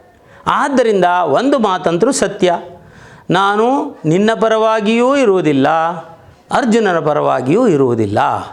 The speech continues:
ಅಂತ ಹೇಳಿ ಬಲರಾಮ ತಾನು ಹೇಳಿ ಕಳಿಸಿಬಿಡ್ತಾನೆ. ಅದಕ್ಕೆ ಸಂತೋಷವಾಗಿ ಬಲರಾಮನನ್ನು ತಬ್ಬಿ ಬಾಚಿ ಕಟ್ಟಿಕೊಳ್ತಾನಂತೆ.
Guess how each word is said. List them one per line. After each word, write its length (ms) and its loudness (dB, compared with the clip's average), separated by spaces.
ಅಂತ 240 -2
ಹೇಳಿ 280 0
ಬಲರಾಮ 600 0
ತಾನು 200 0
ಹೇಳಿ 240 2
ಕಳಿಸಿಬಿಡ್ತಾನೆ. 760 -2
ಅದಕ್ಕೆ 760 0
ಸಂತೋಷವಾಗಿ 960 0
ಬಲರಾಮನನ್ನು 1160 0
ತಬ್ಬಿ 400 0
ಬಾಚಿ 440 0
ಕಟ್ಟಿಕೊಳ್ತಾನಂತೆ. 920 0